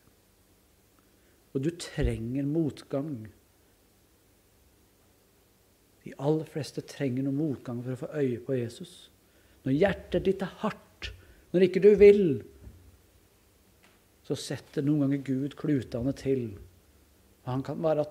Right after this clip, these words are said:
tøff. Og nå er det ikke sånn at vi mennesker skal drive og stelle med den, disse tingene på den måten.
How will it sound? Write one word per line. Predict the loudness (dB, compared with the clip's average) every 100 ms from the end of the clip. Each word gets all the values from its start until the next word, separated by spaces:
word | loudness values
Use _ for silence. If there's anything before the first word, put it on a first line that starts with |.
| -8
tøff. | -12 -12 -20 -20 _ _ _ _ -20 _ _ _ _ _ _ _ _ _ _ _ _ _
Og | 4
nå |
er | 4
det | 4
ikke | 2
sånn | 0
at | 2 2
vi | 2 2
mennesker | 2 2 2 -2 -6 -6 -6
skal | -4 0
drive | 2 0
og | -2
stelle | 4 4 4 2
med | 2
den, | 2 0
disse | -4 -6
tingene | -2 -2 -2
på | -2
den | -2 0 0
måten. | -2 -2 -8